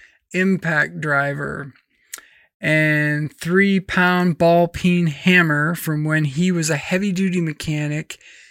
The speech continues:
fifty plus years ago, and they still work perfectly good for me as well, or they still work perfectly good for me as well. Just had to rehandle the hammer, hammer a couple times."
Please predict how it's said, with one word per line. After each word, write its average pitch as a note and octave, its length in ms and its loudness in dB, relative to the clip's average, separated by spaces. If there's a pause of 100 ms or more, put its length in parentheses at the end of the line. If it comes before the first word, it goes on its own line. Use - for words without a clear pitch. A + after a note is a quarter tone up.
(500)
fifty G#3+ 680 -4
plus G3 600 -6
years F3+ 380 -4
ago, C#3+ 500 -10 (480)
and E3 100 -2
they E3+ 60 -2
still F3 320 0
work E3 320 -2
perfectly D3 880 -4 (560)
good G#3 220 4
for F3+ 140 -2
me F3+ 240 4
as D3+ 200 -2
well, E3 520 -2
or D#3+ 120 0
they D3+ 100 2
still F#3 220 2
work F3 180 2
perfectly D#3+ 440 0
good D#3 200 -2
for D3+ 80 -4
me D#3 140 -2
as D3 180 -6
well. D3 440 -6 (840)
Just - 280 -2
had F#3+ 180 4
to F3 60 4
rehandle F3 720 4
the E3 120 2
hammer, D#3 580 0
hammer F#3+ 540 2
a E3 100 -6
couple D#3 380 -10
times." D3+ 800 -14